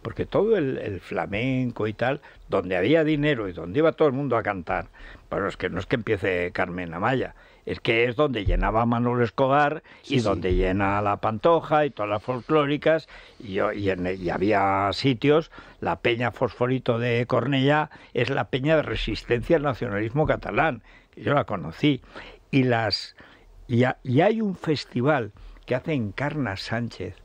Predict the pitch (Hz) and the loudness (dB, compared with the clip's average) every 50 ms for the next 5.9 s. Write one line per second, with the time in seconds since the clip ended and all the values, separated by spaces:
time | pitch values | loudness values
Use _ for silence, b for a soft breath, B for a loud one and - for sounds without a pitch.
0 | B B B B B - - - 113 120 120 127 135 123 104 95 - - 110 117 | B B B B B -8 -6 -4 -2 -2 -2 -2 -2 0 -2 -2 -4 -4 -6 -6
1 | 110 - 123 113 107 98 95 98 95 - - - 98 90 87 92 107 117 101 90 | -6 -4 -4 -2 -2 -2 -4 -6 -10 -10 -12 -8 -8 -6 -6 -4 -4 -4 -4 -4
2 | 95 - b b b b b b b - - - - 90 - - 120 107 95 101 | -6 -12 b b b b b b b -18 -16 -12 -12 -12 -10 -8 -8 -6 -6 -6
3 | 110 107 - - 98 95 90 92 92 85 85 - - 90 90 82 85 87 90 104 | -6 -8 -6 -6 -6 -6 -4 -6 -6 -8 -6 -4 -4 -2 -2 -4 -6 -8 -8 -8
4 | 131 - - - 90 92 - - B B B B B B B - - - - 82 | -8 -8 -8 -8 -8 -8 -8 -12 B B B B B B B -14 -12 -10 -8 -10
5 | 85 - - 82 92 92 - 117 117 110 - 120 143 160 147 - - - | -10 -8 -8 -8 -8 -2 -2 -2 -2 -2 0 2 4 4 2 2 0 -8